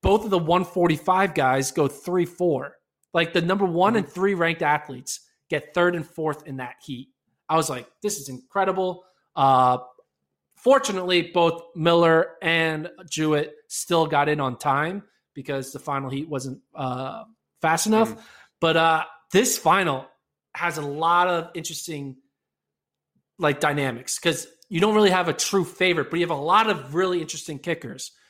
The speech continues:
Speaker 1: You have Yusuf Bismena, who's been running on fire for Texas, who can kick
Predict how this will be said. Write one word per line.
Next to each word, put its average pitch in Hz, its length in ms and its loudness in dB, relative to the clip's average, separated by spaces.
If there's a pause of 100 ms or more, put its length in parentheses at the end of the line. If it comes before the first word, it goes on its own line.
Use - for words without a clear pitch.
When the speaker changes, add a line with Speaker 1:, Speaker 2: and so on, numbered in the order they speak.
(320)
Speaker 1:
You 170 120 0
have 165 220 -2
Yusuf 190 440 0 (400)
Bismena, 156 680 -4
who's 160 180 -2
been 156 180 -8
running 156 360 -4
on 139 120 -4
fire 156 400 2
for 139 180 -6
Texas, 139 500 -2
who 139 120 -10
can 131 200 -10
kick - 380 -6